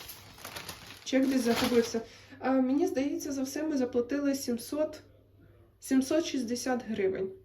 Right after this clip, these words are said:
якщо я не помиляюсь, десь так. Ну, мінус триста гривень, наприклад, памперси і чотириста шістдесят за ось це. Ну, ціни зараз, звичайно, просто космос.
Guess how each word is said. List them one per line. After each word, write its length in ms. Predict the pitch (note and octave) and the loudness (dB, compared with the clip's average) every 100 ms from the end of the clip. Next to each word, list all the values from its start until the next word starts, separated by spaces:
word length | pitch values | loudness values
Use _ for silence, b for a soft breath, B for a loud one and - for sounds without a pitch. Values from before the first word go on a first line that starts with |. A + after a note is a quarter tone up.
| - | -10
якщо 300 | - - A#3 | -10 -6 -2
я 100 | A3 | -2
не 100 | G#3+ | -4
помиляюсь, 560 | - A3+ A#3+ E4 D4+ | -6 -6 -2 0 0
десь 180 | - - | 0 -4
так. 300 | - - - B B B | -4 -8 -8 B B B
Ну, 120 | D4+ | 2
мінус 260 | D4+ C#4+ - | 4 4 2
триста 340 | B3+ C4+ - | 2 2 2
гривень, 280 | B3 A#3 A#3 | 2 4 4
наприклад, 520 | A3+ A3 A3+ A3 G#3 | 2 0 -2 -2 -2
памперси 600 | C4 D4 C4+ - G#3+ G3+ G#3+ | 0 0 0 -4 -2 -4 -4
і 220 | G#3+ A3 - b b b b b b | -8 -8 -12 b b b b b b
чотириста 520 | - - A#3 B3+ - A3 | -20 -4 -2 -2 -8 -14
шістдесят 640 | - A3 A#3 - B3 - | -12 -10 -10 -8 -8 -6
за 80 | - | -10
ось 160 | - - | -12 -16
це. 140 | - C4 - _ _ - - - | -14 -14 -14 _ _ -20 -20 -8
Ну, 160 | B3 C4 | 0 0
ціни 380 | - E4 F#4 D4 | 2 10 10 10
зараз, 300 | D#4+ C#4+ C4+ | 4 4 4
звичайно, 460 | C4 C#4+ C4+ A#3+ | 4 2 2 2
просто 500 | A3+ A3+ G#3+ - A3+ - - B B B B B B | 0 0 0 -4 -14 -16 -20 B B B B B B
космос. 480 | - G#3+ G#3 G#3+ | 0 0 0 -4